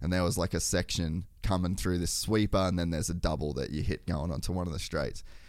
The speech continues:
And it was all chopped out, and I still had, like, that little bit of hesitation that I just didn't want the thing to kick out.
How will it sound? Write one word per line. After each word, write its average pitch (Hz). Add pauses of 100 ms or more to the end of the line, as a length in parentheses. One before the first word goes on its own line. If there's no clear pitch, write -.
And 92
it 95
was 95
all 101
chopped -
out, 85
and 90
I 87
still 104
had, 98
like, 95
that 85
little 95
bit 95
of 95
hesitation 101 (320)
that 87
I 90
just 90
didn't 95
want 95
the 92
thing 98
to 92
kick -
out. 98